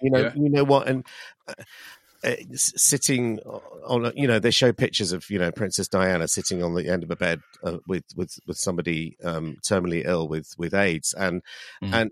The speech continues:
Speaker 1: you know, I, I've been there and I've done that. I've held somebody's hand as, as, as,
Speaker 2: Word.
Speaker 1: as they've approached the end and, and, you know, very close friends and, and, uh, you know, lost a lot of people.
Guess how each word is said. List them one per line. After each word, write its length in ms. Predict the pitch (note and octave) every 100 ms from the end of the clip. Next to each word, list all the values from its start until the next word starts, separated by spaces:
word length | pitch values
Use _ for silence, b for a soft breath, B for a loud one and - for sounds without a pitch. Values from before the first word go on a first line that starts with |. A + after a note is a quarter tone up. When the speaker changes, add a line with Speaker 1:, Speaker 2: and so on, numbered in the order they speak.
| -
Speaker 1:
you 80 | B2+
know, 160 | G#2 -
I, 180 | A#2 -
I've 180 | A#2 G2+
been 180 | A2+ A2
there 200 | G#2+ G#2
and 100 | G#2+
I've 160 | G#2+
done 240 | - B2+ B2+
that. 160 | C#2+
I've 140 | D#2+ -
held 240 | F#2+ F2+
somebody's 520 | - - F2+ F2+ F2
hand 380 | A#2+ C3+ F#2+ D2+
as, 220 | D#2 - C#2+
as, 140 | - -
as, 80 |
Speaker 2:
Word. 300 | F2+ F2 E2 - _
Speaker 1:
as 120 | F#2 -
they've 140 | F#2+
approached 380 | F2+ G#2 F2+ -
the 160 | G#2
end 160 | A#2+ G2
and, 160 | E2 D#2+
and, 200 | F#2 F2+
you 60 |
know, 100 | F#2+
very 240 | E2 G#2 G2
close 300 | - G2 -
friends 440 | - B2+ G2+ E2
and, 140 | F#2+ F2+ B B B B -
and, 200 | G#2+ G2
uh, 200 | - -
you 100 | G#2+
know, 140 | F#2+ F2
lost 480 | A2 G2+ - - - -
a 60 |
lot 440 | G2+ G#2 F#2 - - -
of 140 | -
people. 520 | - A#2 B2+ F2+ D2+